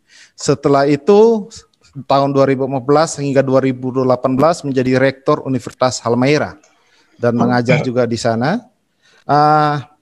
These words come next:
per Januari dua ribu dua puluh satu kemarin, Pak Jubar dipercaya menjadi Direktur Politeknik Perdamaian Halmahera di Tobelo. Itu.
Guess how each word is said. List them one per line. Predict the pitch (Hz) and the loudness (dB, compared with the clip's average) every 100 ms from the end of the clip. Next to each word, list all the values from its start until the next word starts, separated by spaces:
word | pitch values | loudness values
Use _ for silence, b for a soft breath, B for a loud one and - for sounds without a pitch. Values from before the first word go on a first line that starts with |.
| _ _ _ _ _ - | _ _ _ _ _ 2
per | 202 214 175 131 120 | 4 4 2 -4 -4
Januari | 123 170 175 180 185 | 0 2 4 4 4
dua | 175 165 | 4 4
ribu | 156 151 165 147 151 | 2 2 2 2 2
dua | 147 | 2
puluh | 147 147 | 0 -2
satu | - 143 - 143 | 0 -2 -2 -6
kemarin, | 151 185 226 160 185 | -2 0 0 -2 -4
Pak | 135 | -4
Jubar | 127 151 151 143 | 0 2 2 0
dipercaya | 135 - 127 151 | -4 -6 0 0
menjadi | 151 143 131 | 0 -2 -4
Direktur | 127 139 135 - 151 | 0 0 0 -2 -4
Politeknik | 143 135 127 - 131 147 160 156 _ | -2 -2 -2 -2 -2 -4 -6 -10 _
Perdamaian | 135 120 131 131 131 131 | -4 0 0 0 0 -2
Halmahera | 120 117 120 123 123 | -2 -2 -2 -2 -2
di | 117 113 | -4 -6
Tobelo. | 113 135 131 95 - _ _ _ _ - | -2 0 0 -4 -10 _ _ _ _ -14
Itu. | 107 - | -14 -14